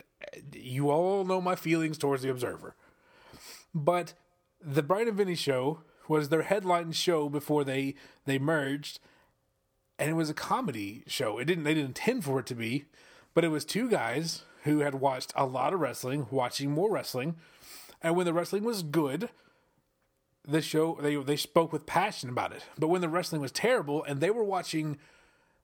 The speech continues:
two thousand and seven Impact. This was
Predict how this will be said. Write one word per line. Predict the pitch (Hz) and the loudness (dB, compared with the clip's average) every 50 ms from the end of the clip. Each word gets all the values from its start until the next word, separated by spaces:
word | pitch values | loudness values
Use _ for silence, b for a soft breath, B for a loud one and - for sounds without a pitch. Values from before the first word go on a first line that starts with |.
| _ _ _ _ - | _ _ _ _ -6
two | - 185 196 208 208 208 202 | -2 -2 0 0 -2 -4 -6
thousand | 160 - - 165 156 165 170 160 156 | -4 -2 -2 0 0 0 0 0 0
and | 156 151 143 135 | 0 -2 -2 -2
seven | - - 160 156 143 147 135 | 0 0 0 0 0 0 0
Impact. | 131 151 165 156 135 117 95 - - - - - - | 0 0 0 0 0 0 -2 -2 -4 -8 -14 -12 -6
This | 143 151 151 156 | -6 -4 -2 2
was | 190 185 165 143 139 | 2 2 2 0 -4